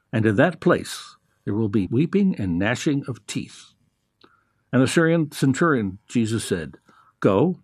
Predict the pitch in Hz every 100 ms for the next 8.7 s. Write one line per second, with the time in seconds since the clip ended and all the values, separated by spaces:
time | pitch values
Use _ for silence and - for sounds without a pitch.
0 | - 113 143 151 139 110 110 180 196 _
1 | - 101 95 123 131 131 147 147 90 71
2 | - _ _ - - 95 - 104 107 135
3 | 135 127 - 202 - 90 - _ _ _
4 | 117 - 104 104 104 98 92 101 110 -
5 | - _ _ - - - - 170 320 381
6 | - - 254 233 - 220 202 147 110 85
7 | - - _ _ _ - - - 190 220
8 | 254 240 180 196 196 170